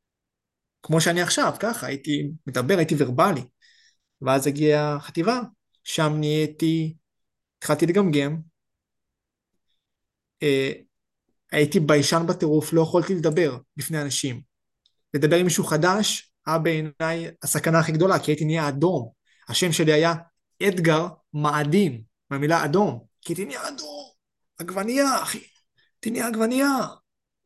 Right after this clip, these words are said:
מגמגם, לא יכולתי לדבר בכיתה, לא יכולתי.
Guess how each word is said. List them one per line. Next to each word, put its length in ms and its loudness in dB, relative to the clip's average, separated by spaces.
מגמגם, 720 2
לא 140 4
יכולתי 480 2
לדבר 380 2
בכיתה, 400 -6
לא 100 4
יכולתי. 640 2